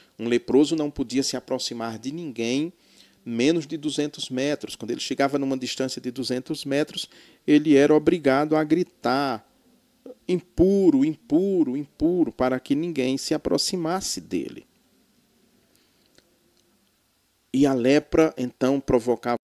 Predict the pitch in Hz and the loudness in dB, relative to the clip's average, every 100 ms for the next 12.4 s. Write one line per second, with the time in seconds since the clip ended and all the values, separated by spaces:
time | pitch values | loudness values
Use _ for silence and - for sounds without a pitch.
0 | 110 110 107 107 95 95 127 147 - 123 | -8 -8 -2 -2 -2 -4 -6 -6 -6 -6
1 | - - 101 90 90 80 78 - 82 98 | -6 -6 -6 -6 -12 -18 -18 -18 -16 -16
2 | 98 120 _ _ _ _ _ _ _ _ | -14 -16 _ _ _ _ _ _ _ _
3 | - 113 131 135 113 _ _ - 113 110 | -12 -2 2 2 0 _ _ -8 -4 -4
4 | 113 110 _ - 98 110 127 127 113 - | -4 -16 _ -20 -10 -6 -4 -4 -8 -6
5 | 110 - - - - 107 98 101 - - | -6 -6 -12 -12 -8 -6 -6 -10 -14 -12
6 | 87 113 - 120 127 139 131 92 135 160 | -8 -8 -8 -6 -2 0 -2 -4 -4 0
7 | 143 113 - 113 - - 131 107 98 - | 0 0 -4 -6 -4 -2 -2 -2 -6 -6
8 | 120 135 151 120 110 95 - 107 - 120 | -4 0 6 6 6 2 -8 -6 -2 -2
9 | 101 95 104 101 98 _ _ _ _ _ | -2 0 2 2 -2 _ _ _ _ _
10 | _ - 110 101 101 - 101 - 104 104 | _ -10 -10 -8 -10 -8 -4 -4 -4 -8
11 | 95 98 104 98 95 - 90 87 90 113 | -8 -10 -10 -12 -16 -14 -12 -6 2 2
12 | 123 - 127 | 2 -2 -4